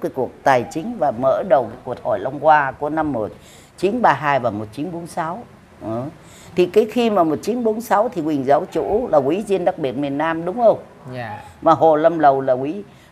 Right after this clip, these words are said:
Speaker 1: là ở miền Trung. Và Hồ Chí Minh thì là Nguyễn Tất Thành ở, ở trước sau Trần Phú. Chứ khi chủ tịch đất nước Việt Nam phải ở miền Bắc không?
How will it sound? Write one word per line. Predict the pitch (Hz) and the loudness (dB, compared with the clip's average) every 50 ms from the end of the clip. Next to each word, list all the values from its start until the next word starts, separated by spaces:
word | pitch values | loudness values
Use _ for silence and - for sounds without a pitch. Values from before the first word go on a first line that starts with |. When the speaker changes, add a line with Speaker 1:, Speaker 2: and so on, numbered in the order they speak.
| _ - 139 | _ 0 2
Speaker 1:
là | 139 | 4
ở | 135 - 104 127 143 | 4 4 4 4 2
miền | 165 160 135 113 - | 2 0 -4 -4 -2
Trung. | 160 165 160 131 107 - - - 117 113 104 | -2 -2 -2 -4 -8 -12 -16 -16 -16 -12 -2
Và | 135 160 170 170 170 156 127 127 - _ _ _ _ _ - - - _ - | 2 4 4 4 4 0 -4 -10 -14 _ _ _ _ _ -20 -20 -20 _ -4
Hồ | 151 143 | -2 -2
Chí | 131 139 - 185 196 | -2 -4 -6 -8 -6
Minh | 214 208 196 180 165 151 143 135 - - - - - - 131 | -4 -4 -4 -4 -4 -4 -6 -8 -12 -18 -20 -20 -20 -12 -6
thì | 160 151 143 135 123 - - - - - - - - | -4 -2 -2 -2 -4 -8 -10 -16 -20 -20 -20 -8 -2
là | 117 - | 0 2
Nguyễn | 131 131 127 - - | 2 2 -2 -4 -2
Tất | - 233 - - | 0 0 0 2
Thành | - 160 143 127 101 101 | 2 0 2 2 0 0
ở, | 131 123 87 78 110 110 98 90 87 | 0 0 0 0 0 0 0 0 0
ở | 92 95 98 95 95 92 90 87 - - | 0 2 2 0 0 -2 -6 -10 -14 -6
trước | - 214 240 302 294 - | 2 4 4 4 4 0
sau | - - - 190 185 170 147 | -6 -4 0 2 2 2 0
Trần | - 151 113 104 | -2 -4 -4 -4
Phú. | 104 - 139 160 190 247 269 - - - - - - - - - | -4 -4 -2 -2 -2 -2 -4 -8 -16 -20 -20 -20 -20 -20 -16 -14
Chứ | 143 143 | -12 -10
khi | - 165 - | -10 -8 -8
chủ | - 143 151 151 | -6 -6 -6 -4
tịch | - 156 135 - | -4 -4 -4 -4
đất | - 165 208 | -4 -4 -2
nước | 220 233 226 | -2 -2 -2
Việt | 196 147 - - | -2 -2 -2 0
Nam | 131 151 151 151 143 | 0 0 0 0 -2
phải | - - 127 | 0 0 2
ở | 117 92 104 | 2 2 2
miền | - 117 107 107 117 | 2 0 -4 -4 -4
Bắc | 151 220 - - | -4 -4 -6 -10
không? | 175 151 | -16 -16